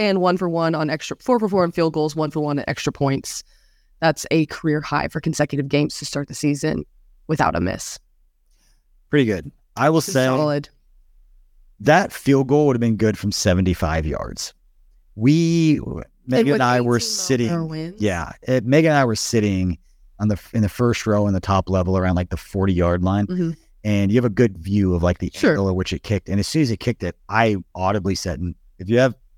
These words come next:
Speaker 2: earmuffs for anybody with kids, second he kicked that ball, like, holy shit. Like, he
Speaker 1: Yeah.
Speaker 2: just kicked the hell out of that ball.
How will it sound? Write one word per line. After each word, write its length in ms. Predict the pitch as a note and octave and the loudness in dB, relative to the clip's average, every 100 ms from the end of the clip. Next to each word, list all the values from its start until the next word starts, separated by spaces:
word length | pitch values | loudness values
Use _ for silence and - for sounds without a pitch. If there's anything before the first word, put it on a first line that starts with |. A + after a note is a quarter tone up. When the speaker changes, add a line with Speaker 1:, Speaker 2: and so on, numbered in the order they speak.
| - | 0
Speaker 2:
earmuffs 600 | D3 E3 C3 G#2 - - _ | 4 4 4 0 -8 -12 _
for 80 | B2 | 0
anybody 260 | B2 A#2 | 2 2
with 120 | G#2 F#2 | 0 -2
kids, 340 | - G#2 E2 - - - _ | -2 -2 -4 -16 -20 -20 _
second 360 | - - D#3+ D#3+ | -4 0 2 2
he 80 | |
kicked 220 | B2+ C3 - | 0 0 0
that 140 | G#2 | 2
ball, 160 | G2 F2+ | 2 -2
like, 100 | - | -2
holy 320 | D#3+ C3+ D#2 | 0 0 -2
shit. 480 | - - - C#3+ - - | -10 -12 -2 -2 -2 -8
Like, 120 | F3+ | -8
he 140 | - | -2
Speaker 1:
Yeah. 160 | F3 D3+ | 0 2
Speaker 2:
just 140 | - | -2
kicked 220 | - - | -6 -8
the 100 | - | -10
hell 240 | D2+ C3+ D3 | -6 0 2
out 120 | A#2+ | 2
of 60 | A2+ | 0
that 200 | G#2+ G#2+ | -2 0
ball. 400 | D3+ B2 F2 | 2 2 0